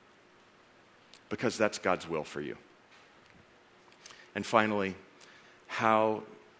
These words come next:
uh, Christ chooses us. I, r-,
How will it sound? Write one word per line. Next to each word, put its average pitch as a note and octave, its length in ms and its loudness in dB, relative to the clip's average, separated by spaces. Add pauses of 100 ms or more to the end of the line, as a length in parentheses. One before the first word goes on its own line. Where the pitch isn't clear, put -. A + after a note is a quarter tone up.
(420)
uh, F2 200 -2 (100)
Christ - 640 0 (280)
chooses F2 720 -2 (100)
us. - 440 -4 (2000)
I, A#2 200 6
r-, G#2+ 80 0